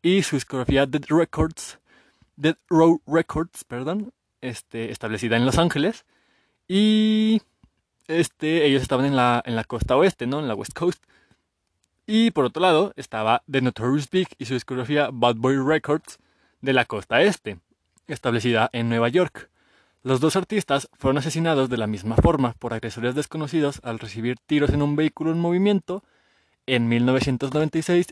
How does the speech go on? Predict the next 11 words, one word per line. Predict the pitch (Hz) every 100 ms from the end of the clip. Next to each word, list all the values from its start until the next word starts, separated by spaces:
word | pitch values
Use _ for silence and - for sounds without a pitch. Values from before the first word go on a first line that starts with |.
| -
y | 127
mil | 120 127
novecientos | 131 131 131 123 135
noventa | 147 147 165
y |
siete, | 190 165 165 -
respectivamente, | 147 180 165 - 143 120 110 101 85 85 -
¿no? | - _ _ _ _
Entonces, | 127 120 110 117 117 110 - _ _ _ _ _ _ _
estaba | - - 123 127 131 - _
Tupac | 113 - 165 - -